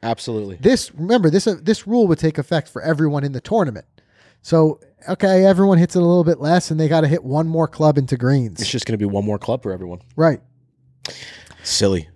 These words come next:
Speaker 2: And there's also,
Speaker 1: That's my
Speaker 2: there's
Speaker 1: take.
Speaker 2: so
Speaker 1: It's
Speaker 2: much of a
Speaker 1: silly.
Speaker 2: factor. Like, oh, like, we, you can grab any sensation you want, any headline you want. I, I remember, like, this is what they're talking about. Like,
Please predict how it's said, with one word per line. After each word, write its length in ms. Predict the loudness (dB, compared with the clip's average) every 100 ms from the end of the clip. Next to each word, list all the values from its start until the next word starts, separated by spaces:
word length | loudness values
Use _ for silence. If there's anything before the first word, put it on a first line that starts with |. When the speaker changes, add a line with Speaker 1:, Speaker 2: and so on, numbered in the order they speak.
| _
Speaker 2:
And 100 | 2
there's 100 | 4
also, 260 | 4 4 4
Speaker 1:
That's 20 |
my 60 | 4
Speaker 2:
there's 100 | 4
Speaker 1:
take. 60 | 4
Speaker 2:
so 80 |
Speaker 1:
It's 60 | 4
Speaker 2:
much 160 | 2 2
of 60 |
a 20 | 0
Speaker 1:
silly. 80 |
Speaker 2:
factor. 460 | 0 0 0 -4 -6
Like, 200 | -6 -8
oh, 180 | -10 -6
like, 220 | -6 -4
we, 160 | -6 -6
you 180 | -8
can 140 | -6 -2
grab 240 | 2 2
any 120 | 2 -4
sensation 560 | -6 -4 -4 -4 -8
you 120 | -8
want, 280 | -6 -4 -2
any 100 | -2
headline 420 | -2 -4 -4 -6 -6
you 80 |
want. 220 | -8 -6 -8
I, 100 | -8
I 60 | -2
remember, 300 | 0 4 4
like, 180 | 4
this 100 | 0
is 60 | 0
what 120 | 0
they're 100 | 0
talking 180 | -4 -2
about. 140 | -4
Like, 160 | -6